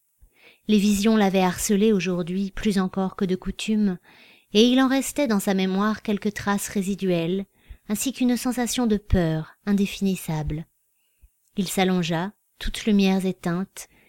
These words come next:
espérant que le sommeil ne lui dispenserait aucun rêve, mais sitôt qu'il eut fermé les yeux, comme une machine impitoyable,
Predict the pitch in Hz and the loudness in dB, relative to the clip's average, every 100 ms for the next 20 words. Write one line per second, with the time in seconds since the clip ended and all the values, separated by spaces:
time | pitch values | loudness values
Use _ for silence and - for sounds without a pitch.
0 | _ - 214 - 214 226 226 208 190 - | _ -6 -2 2 4 2 0 0 0 0
1 | 190 190 202 208 196 185 190 202 - 196 | 2 2 2 2 0 0 0 -2 -2 -4
2 | - 180 180 185 - 175 170 175 180 165 | -2 -2 -2 -2 -4 -4 -2 -2 -2 -4
3 | 160 - _ _ _ _ 196 180 180 175 | -10 -14 _ _ _ _ 0 4 4 2
4 | 170 - 202 240 220 202 190 - 185 196 | -2 -4 -4 -4 -4 -2 -2 0 0 2
5 | 190 170 170 190 202 _ _ _ _ - | 2 0 -2 -2 -4 _ _ _ _ -2
6 | 196 190 185 175 170 - 196 160 - - | 2 4 4 2 0 0 0 -2 -4 -10
7 | - 175 170 180 156 160 | -6 -4 -2 -4 -4 -8